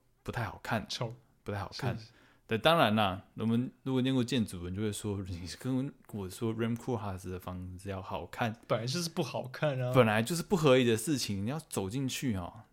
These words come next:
Speaker 2: 对啊。
Speaker 1: 啊，当然，因为这个，其实 Rem Koolhaas 最，最厉害就是这个机能的调整嘛。
Speaker 2: Program 啦。
Speaker 1: 对，那
Speaker 2: Programming。
Speaker 1: 蛮有趣的事情是，我有个朋友啊跟我说啊，那个是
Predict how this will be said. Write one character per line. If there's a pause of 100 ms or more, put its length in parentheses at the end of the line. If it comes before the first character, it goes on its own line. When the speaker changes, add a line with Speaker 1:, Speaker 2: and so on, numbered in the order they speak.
Speaker 2:
对
啊。
Speaker 1:
啊，
当
然，
因
为
这
个， (540)
其
实
Rem
Koolhaas
最，
最
厉
害
就
是
这
个
机
能
的
调
整
嘛。 (520)
Speaker 2:
Program
啦。 (240)
Speaker 1:
对，
那
Speaker 2:
Programming。
Speaker 1:
蛮
有
趣
的
事
情
是，
我
有
个
朋
友
啊
跟
我
说
啊， (520)
那
个
是